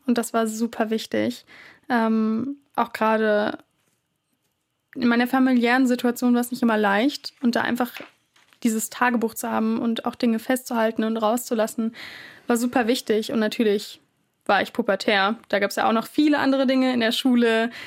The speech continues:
Drama mit Freundinnen, mit Freunden, äh, in wen ist man verliebt und in wen nicht. Und da war das Tagebuch immer super, um das alles loszuwerden. Und dann habe ich tatsächlich mit, äh,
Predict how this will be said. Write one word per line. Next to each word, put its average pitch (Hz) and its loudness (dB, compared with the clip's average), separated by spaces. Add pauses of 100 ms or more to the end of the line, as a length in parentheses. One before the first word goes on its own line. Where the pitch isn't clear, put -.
(180)
Drama 262 2
mit 254 2
Freundinnen, 220 2
mit 254 0
Freunden, 220 -2
äh, 226 0
in 254 2
wen 262 2
ist 254 -2
man 254 2
verliebt 240 -2
und 233 -2
in 220 0
wen 220 0
nicht. 269 -2
Und 226 -2
da 220 2
war 220 2
das 233 -4
Tagebuch 233 -2
immer 226 2
super, 240 -2
um 220 0
das 226 -4
alles - -8
loszuwerden. 254 0 (480)
Und 269 2
dann 359 2
habe 370 2
ich 349 0
tatsächlich 311 0
mit, 277 0
äh, 262 2